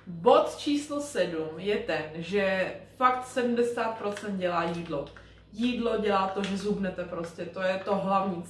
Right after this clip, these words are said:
díky čemu zhubnete. Ale těch třicet procent nebo dvacet procent, záleží, každý uvádí jinak, je právě pohyb, který byste určitě měli zařadit do toho svýho hubnutí, protože ten vám krásně pomůže, takže určitě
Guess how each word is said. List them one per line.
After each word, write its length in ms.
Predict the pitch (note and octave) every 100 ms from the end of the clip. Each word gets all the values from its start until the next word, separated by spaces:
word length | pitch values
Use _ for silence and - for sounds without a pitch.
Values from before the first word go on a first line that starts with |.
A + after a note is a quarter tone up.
| - F#3
díky 260 | F3+ G3
čemu 320 | - G3+ G#3
zhubnete. 580 | G#3 F3+ E3+ D#3+ D3+ D3+ - - - - - -
Ale 160 | G#3+ A#3+
těch 280 | C#4+ D4
třicet 340 | - C4+ - -
procent 460 | G3 F3+ - F#3
nebo 180 | F3+ F3+
dvacet 460 | E3+ F#3 - G3+ -
procent, 400 | F#3 F#3 F3+ F#3 F3+
záleží, 540 | E3+ D#3+ E3 E3+ F#3
každý 400 | - F3 F3+ -
uvádí 400 | F3+ E3+ F#3 D3+
jinak, 220 | C#3+ D#3+ - - - - - - - - -
je 120 | A#3
právě 360 | G3 F#3+ F3+ F#3
pohyb, 360 | F#3+ F3+ D#3 -
který 220 | - F#3 F#3+
byste 240 | G3+ -
určitě 300 | F#3+ - G3+
měli 260 | G3+ G3+ G3+
zařadit 400 | F#3+ F#3 F3+ E3
do 80 |
toho 220 | D#3+ D#3+ D#3+
svýho 360 | - F3 F3+
hubnutí, 720 | F#3+ E3+ E3+ D#3+ D#3 C#3+ D3 - - - -
protože 240 | G3 G3+
ten 140 | G3+ F#3+
vám 160 | F#3+
krásně 360 | G3 F3+ - G#3
pomůže, 560 | F#3+ F3+ F3 E3+ E3
takže 440 | - E3+ F3 E3+ E3+ - - - - -
určitě 680 | - A3 A#3+ B3 A#3+ A#3